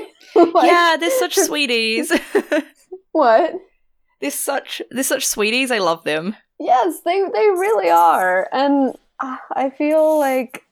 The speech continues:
Speaker 1: I need to protect them. <laughs>
Speaker 2: I really want to, like,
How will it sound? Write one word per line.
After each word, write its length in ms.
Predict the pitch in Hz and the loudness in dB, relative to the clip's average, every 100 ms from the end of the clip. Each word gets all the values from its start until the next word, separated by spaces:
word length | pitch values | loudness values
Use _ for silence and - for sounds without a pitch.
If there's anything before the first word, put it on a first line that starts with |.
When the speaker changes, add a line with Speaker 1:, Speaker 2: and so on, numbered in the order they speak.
| _ | _
Speaker 1:
I 120 | - 254 | -4 -2
need 200 | 262 254 | -2 -4
to 100 | 254 | -6
protect 460 | 269 247 202 - | -4 -2 -4 -6
them. 480 | - 104 101 233 269 - | -6 -6 -6 -10 -12 -4
<laughs> 1400 | 277 302 - _ - - - _ _ _ _ _ - | -2 -2 -8 _ -20 -20 -20 _ _ _ _ _ -10
Speaker 2:
I 80 | 220 | -4
really 260 | 240 285 311 | -2 -2 -2
want 300 | 208 196 202 | -2 -2 -4
to, 120 | 190 | -4
like, 400 | 165 147 - - | -2 -2 -4 -14